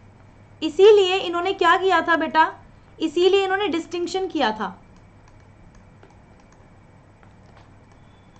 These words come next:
डिस्टिंक्शन करते हैं ये नेगेटिव पीस और पॉजिटिव पीस में। नेगेटिव पीस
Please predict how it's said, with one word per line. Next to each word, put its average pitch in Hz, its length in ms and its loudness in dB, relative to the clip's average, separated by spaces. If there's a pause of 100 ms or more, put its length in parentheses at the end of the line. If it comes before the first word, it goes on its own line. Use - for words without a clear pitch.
(1400)
डिस्टिंक्शन 349 640 -6
करते 370 280 0
हैं 359 140 -4
ये 359 280 -4 (760)
नेगेटिव 339 680 0
पीस 370 240 0
और 381 180 4
पॉजिटिव 302 560 -2
पीस 247 240 -8
में। 185 160 -12 (4000)
नेगेटिव 294 640 -2
पीस 381 380 2